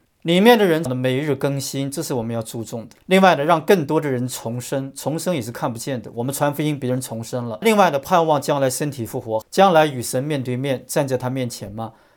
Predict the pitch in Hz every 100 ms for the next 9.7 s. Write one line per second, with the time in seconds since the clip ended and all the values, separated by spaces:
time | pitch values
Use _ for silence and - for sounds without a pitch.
0 | _ 139 135 - 160 143 151 147 151 151
1 | 139 113 _ - 139 135 135 143 - 113
2 | 113 - 123 - - - 233 214 196 185
3 | 165 156 156 - 185 123 120 151 110 -
4 | _ 135 131 143 139 110 117 101 - 117
5 | 113 117 - _ _ 175 208 208 202 139
6 | 135 202 180 131 - 123 175 123 - -
7 | 113 - 110 120 147 117 110 113 101 120
8 | 107 - - 113 143 135 131 147 160 147
9 | 127 - 104 - 131 104